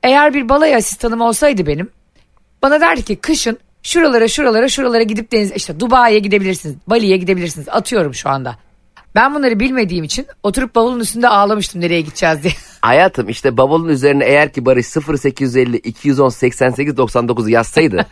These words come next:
Speaker 1: <laughs>
Speaker 2: yani E T S'nin balayı, balayı özel tatil asistanı arayıp, "Biz şöyle bir tatil yapmak istiyoruz. Bize nereyi önerirsiniz?" deseydi en azından o otellerdeki konseptleri, hangi konseptin sizin ilişkinizi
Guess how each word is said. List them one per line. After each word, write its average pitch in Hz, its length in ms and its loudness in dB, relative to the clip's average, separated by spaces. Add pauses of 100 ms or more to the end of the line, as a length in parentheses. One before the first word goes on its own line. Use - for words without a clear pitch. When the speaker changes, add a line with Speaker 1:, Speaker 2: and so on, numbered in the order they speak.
(140)
Speaker 1:
<laughs> - 220 -6
Speaker 2:
yani 135 200 4
E 131 240 2
T 139 160 4
S'nin 139 340 0
balayı, 147 300 4 (140)
balayı 139 360 2 (100)
özel 123 300 2
tatil 120 360 -2
asistanı 110 340 -2
arayıp, 117 380 0 (480)
"Biz 190 260 -2 (180)
şöyle 262 420 2
bir 170 80 0
tatil 135 300 0
yapmak 113 300 -2
istiyoruz. 110 320 -6
Bize 165 240 2 (180)
nereyi 208 320 4
önerirsiniz?" 117 600 0
deseydi 143 400 2
en 175 180 2
azından 160 460 0
o 143 140 4
otellerdeki 147 480 0
konseptleri, 131 640 0
hangi 147 260 0
konseptin 131 440 -2
sizin 120 380 -8
ilişkinizi 127 580 -2